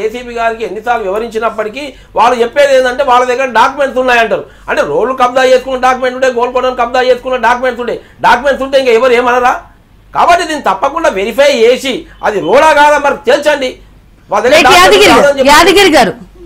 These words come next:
Speaker 2: చెప్పింది విన్నారు కదా, town planning అధికారులకు ఉమా గారికి ఎన్నిసార్లు మొరపెట్టుకున్నా కూడా ఆవిడ పట్టించుకోవట్లేదు, Documents ఉన్నాయని చెప్తున్నారు.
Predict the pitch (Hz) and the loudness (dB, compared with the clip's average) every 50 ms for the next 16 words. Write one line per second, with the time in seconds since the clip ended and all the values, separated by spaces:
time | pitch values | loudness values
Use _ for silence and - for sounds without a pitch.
0 | - - 302 285 - 359 370 359 339 330 320 330 339 311 285 269 294 349 381 370 | -2 0 0 0 2 0 2 2 2 4 4 4 4 4 2 4 2 2 2 2
1 | - 302 285 302 320 311 - 359 339 330 330 330 311 277 269 285 269 - 311 294 | 2 2 4 2 2 0 0 2 2 2 2 2 2 2 0 0 0 2 2 4
2 | 294 262 277 285 277 277 349 311 269 254 262 285 302 302 269 294 285 277 269 277 | 4 4 2 2 0 0 0 0 0 2 2 2 2 2 2 2 2 2 0 -2
3 | 320 269 247 240 254 277 285 277 311 285 277 285 277 262 247 233 233 247 254 220 | -2 -2 -2 -2 -2 -4 -2 0 0 0 0 0 0 0 0 0 0 -2 -4 -4
4 | - - 247 247 240 233 226 233 269 330 359 - - - - - - - 240 226 | -2 -4 -2 -2 0 0 2 2 2 2 0 -2 -6 -18 -20 -8 -4 0 0 2
5 | 254 247 247 240 214 285 277 247 - 294 262 220 254 254 247 330 262 214 233 226 | 2 2 2 0 0 -2 -4 -2 -2 -2 -2 0 0 -2 0 0 2 2 2 0
6 | 226 - 277 311 311 269 294 277 262 262 262 262 220 247 247 - - 233 233 233 | 0 -2 -2 -2 -2 -2 -2 -2 0 0 0 0 0 -2 -2 -4 -4 -2 -2 0
7 | 247 311 | 0 -2